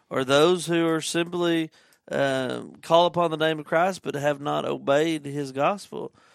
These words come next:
Uh, are we talking about every single person, or are we just, we talking about those in the quote-unquote Christian faith? You know, um, the answer is God created all men, uh, and all men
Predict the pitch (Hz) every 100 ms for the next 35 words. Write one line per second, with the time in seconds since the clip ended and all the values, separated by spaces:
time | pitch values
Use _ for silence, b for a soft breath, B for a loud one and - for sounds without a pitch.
0 | b b - 131 127 120 120 - - -
1 | - - - - - 135 151 196 214 165
2 | 135 - 117 180 185 196 170 196 214 208
3 | 220 226 220 226 220 151 156 151 151 151
4 | 139 - B B B 143 151 170 160 151
5 | 147 131 147 156 160 151 143 - b b
6 | - 143 147 143 135 123 131 139 135 127
7 | 117 b b b b _ - - 170 165
8 | 151 131 151 - - 170 160 - 131 120
9 | 147 170 143 139 _ b b b b -
10 | 135 135 131 123 131 127 127 120 - -
11 | _ - 131 156 202 156 113 143 170 226
12 | - 175 151 139 127 143 185 190 185 202
13 | 180 - 151 _ _ - 127 131 127 -
14 | 135 131 101 147 180 175 185 196 165 143